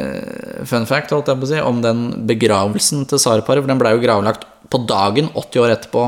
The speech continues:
at den ble skutt, så var det jo, eh, bare representanter fra det britiske kongehuset. Kong Harald, eller, det var ingen fra det norske kongehuset som dro, og da snakker vi søskenbarnet til kong Håkon den syvende, altså.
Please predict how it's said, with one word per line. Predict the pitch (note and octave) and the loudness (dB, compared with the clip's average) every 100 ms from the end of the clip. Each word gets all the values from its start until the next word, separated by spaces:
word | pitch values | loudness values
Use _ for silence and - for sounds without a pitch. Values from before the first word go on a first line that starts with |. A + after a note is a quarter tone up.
| - - - | -4 -18 -14
at | B2+ | -6
den | A2+ | -2
ble | A2+ | 0
skutt, | - G3+ - - - - - _ | 0 -4 -4 -20 -20 -20 -20 _
så | - C3+ | 0 4
var | A2+ A2 | 4 6
det | |
jo, | C#3+ D3+ - - | 6 4 0 -4
eh, | C3+ C3+ C3+ C3+ C#3 C#3+ - - _ _ _ _ _ - | 0 2 2 0 -2 -4 -8 -18 _ _ _ _ _ -10
bare | B2+ - D#3+ A2+ F#2 F#2+ E3+ D3 | -8 0 2 2 0 -2 -4 -2
representanter | C3 B2 B2+ C3+ B2 A#2 A2 C#3+ | -2 0 -2 -2 0 -2 -2 -8
fra | D3 A#2+ | -4 -4
det | A2+ | -2
britiske | A2 - C3 C#3+ | -2 -4 -6 -2
kongehuset. | B2+ A#2 A2 E3+ G#3+ - _ - | 0 0 0 -2 -6 -10 _ -4
Kong | - C#3 | -2 0
Harald, | C#3 A2+ G#2 C3 C3+ | 0 -2 2 2 2
eller, | C3 B2+ | 2 2
det | B2 B2+ B2 B2+ B2+ C3 | 2 0 0 0 0 0
var | B2+ C#3+ | 0 2
ingen | C#3+ G#2+ G#2+ | 2 0 0
fra | A#2+ | 0
det | C#3+ | 0
norske | C3+ - B2+ | -2 -4 -4
kongehuset | B2 A2 A2+ C3 | -2 -2 -2 -4
som | C3 B2+ | -4 2
dro, | B2+ F3+ - | 2 2 0
og | A#2 | 2
da | A#2+ | 2
snakker | - B2 - | 2 -4 0
vi | D#3 | 0
søskenbarnet | - - - - G2+ G2+ B2 | 0 -2 -2 -2 0 2 2
til | B2+ | 0
kong | B2+ B2 | 0 0
Håkon | A2+ A2+ A2+ | 0 0 -4
den | B2 B2 | -2 -2
syvende, | B2 A#2+ F3+ | 0 0 2
altså. | B2+ A#2 | 2 2